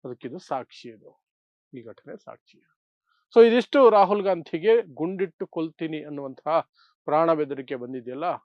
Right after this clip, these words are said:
ಆ ವಿಚಾರವಾಗಿ, ಆ ವಿಡಿಯೋ ಕುರಿತಾಗಿ ನೀವು ತಿಳ್ಕೊಳ್ಬೇಕಾದಂತಹ ವಿಚಾರಗಳು. So ಇಂತಹದ್ದೇ ವಿಶೇಷ ಸುದ್ದಿಗಳಿಗಾಗಿ ನೋಡ್ತಾ ಇರಿ ಸುದ್ದಿ ಸರ್ಕಲ್.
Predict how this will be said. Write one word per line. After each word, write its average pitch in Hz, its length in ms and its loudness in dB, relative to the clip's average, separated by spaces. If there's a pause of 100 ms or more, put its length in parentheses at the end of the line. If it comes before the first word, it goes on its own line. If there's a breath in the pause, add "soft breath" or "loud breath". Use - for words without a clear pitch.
(160)
ಆ 147 80 -8
ವಿಚಾರವಾಗಿ, 131 680 -12
ಆ 139 160 -14
ವಿಡಿಯೋ 131 380 -10
ಕುರಿತಾಗಿ 113 600 -20 (560)
ನೀವು 123 200 -16
ತಿಳ್ಕೊಳ್ಬೇಕಾದಂತಹ 117 920 -16
ವಿಚಾರಗಳು. 113 600 -20 (480)
So 202 120 2
ಇಂತಹದ್ದೇ 185 460 -2
ವಿಶೇಷ 156 440 -10
ಸುದ್ದಿಗಳಿಗಾಗಿ 135 720 -10
ನೋಡ್ತಾ 131 320 -12
ಇರಿ 120 200 -12
ಸುದ್ದಿ 135 300 -14
ಸರ್ಕಲ್. 160 440 -10